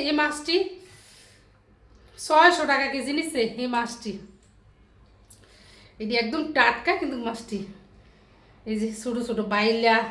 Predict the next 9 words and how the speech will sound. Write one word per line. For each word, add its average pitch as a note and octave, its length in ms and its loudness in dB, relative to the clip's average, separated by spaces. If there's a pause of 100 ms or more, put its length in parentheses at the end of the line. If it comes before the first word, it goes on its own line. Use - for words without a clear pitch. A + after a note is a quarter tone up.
(140)
আর G3+ 160 -2
এই G3+ 80 -2
যে A3+ 60 -2
ডঙ্কু A#3 360 0
বাইলা, G#3+ 360 2 (1000)
এরপরে G#3+ 420 -6 (1200)
চিংড়ি B3 480 2 (220)
ছয়শো B3 340 -4
টাকা G#3+ 140 -2